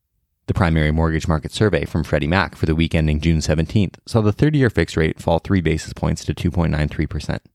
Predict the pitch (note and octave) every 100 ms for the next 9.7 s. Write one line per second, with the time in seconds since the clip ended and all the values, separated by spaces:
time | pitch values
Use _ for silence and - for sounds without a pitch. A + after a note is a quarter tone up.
0 | _ _ _ - - E2+ F#2+ - F2 D#2+
1 | - F2 - C#2 - - D#2+ G2 F2 D2+
2 | - - E2+ - F2+ G#2 G2 G2 - A#2+
3 | - C#3 - - - - _ _ _ _
4 | _ _ _ _ _ _ D#3+ E3 F2 D#2+
5 | G2 - _ D3+ D#3+ C#3+ F#2+ F#2 F#2+ F2
6 | E2+ F2 D#2 E2 F2+ E2 D#2 D#2 F2 F2+
7 | D#2 - D#2 E2+ D2+ - - B1 D#2+ -
8 | - D#2+ D#2+ F#2+ D2+ - - E2 - E2+
9 | - D#2+ F2 G#2+ G2 -